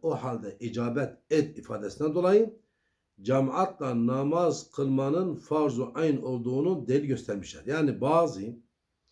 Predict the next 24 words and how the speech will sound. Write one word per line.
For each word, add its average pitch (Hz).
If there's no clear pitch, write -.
müştehit 131
imamları 120
bu 156
hadisi 127
delil 143
göstermişler. 120
Cemaatla 120
namaz 120
kılmak 143
farzdır. -
Halbuki 147
biz 147
daha 135
önce 120
ne 143
demiştik 117
daha 123
önceki 113
derste? 185
Sünnet-i 147
muakkededir 127
alimlerin 113
çoğuna 98
göre. 80